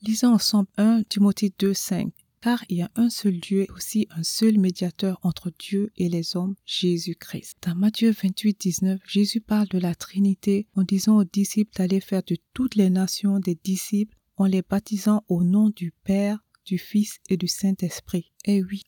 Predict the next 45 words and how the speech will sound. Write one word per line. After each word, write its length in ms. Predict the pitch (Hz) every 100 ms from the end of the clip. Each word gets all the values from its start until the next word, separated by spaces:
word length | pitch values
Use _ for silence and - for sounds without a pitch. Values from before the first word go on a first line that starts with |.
| -
les 140 | 185
chrétiens 420 | - 247 - 269
nés 160 | 226 226
de 140 | 196
nouveau 360 | 180 196 208 226
bénéficient 680 | 196 190 208 - 202 220 196
de 80 |
la 160 | 170 170
grâce 300 | - 214 214 -
du 120 | 175
Seigneur 420 | - 196 202 208
Jésus-Christ, 720 | - 175 - - - 208 233 _ _
de 100 | -
l'amour 460 | 180 190 220 233 247 -
de 100 | 175
Dieu 320 | - 214 208 - -
et 100 | 208
la 120 | 196
communication 720 | - 202 208 202 202 - 214
avec 280 | 190 180 -
le 100 | 180
Saint-Esprit. 840 | - 202 196 180 - - 175 - _ _ _
Ce 160 | -
n'est 160 | 185 185
pas 300 | - 240 269 -
une 140 | 196
religion, 560 | 185 185 185 175 190 202
mais 160 | 180
une 100 | 180
relation 560 | 185 196 196 - 214 208
dans 180 | 180 170
l'amour. 520 | 175 170 160 165 _ _ _ _ -
Pour 240 | 208 208
arrondir 380 | 214 233 226 233
tout 140 | -
ce 100 | 226
que 100 | -
j'ai 220 | 196 180 185
dit, 200 | 202 214
je 120 | 208
vais 120 | 185
partager 540 | - 202 - 214 202 208
encore 360 | 185 - 185
Colossiens 500 | - 185 185 - 196 -
un, 240 | 196 196